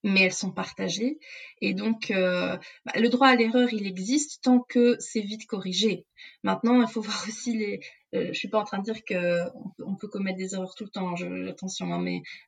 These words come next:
euh, il y a, il y a certains endroits où la, où l'erreur est permise et, et tant qu'on rattrape, euh, rapidement le tir, euh,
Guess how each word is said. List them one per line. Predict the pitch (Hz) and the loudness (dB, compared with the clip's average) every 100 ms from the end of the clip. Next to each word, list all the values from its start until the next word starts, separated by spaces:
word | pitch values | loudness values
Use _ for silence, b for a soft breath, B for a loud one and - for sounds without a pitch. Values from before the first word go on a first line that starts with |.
| - | -10
euh, | 175 175 | -6 -6
il | - | -2
y | 185 | -2
a, | 185 | -2
il | 190 | -2
y | |
a | 185 | -4
certains | 208 - 226 208 196 | -4 -6 -4 -2 -2
endroits | 185 214 208 | 0 2 2
où | 196 | 0
la, | 185 175 | -2 -2
où | 202 | -2
l'erreur | 185 185 190 185 | 0 0 -2 -8
est | 185 | -8
permise | 180 185 220 262 254 - | -8 -2 4 4 4 0
et, | 185 - 190 | -2 -2 -4
et | 190 | -4
tant | 214 | -6
qu'on | 214 | -4
rattrape, | 202 190 - 202 - | -4 -6 -4 -6 -4
euh, | 180 | -4
rapidement | 180 202 208 196 185 | -4 -4 -4 -2 -2
le | 175 | -6
tir, | - 226 220 220 b b b - | -6 -2 -2 -2 b b b -10
euh, | 175 170 170 - - - - - - | -6 -6 -4 -6 -8 -8 -10 -10 -10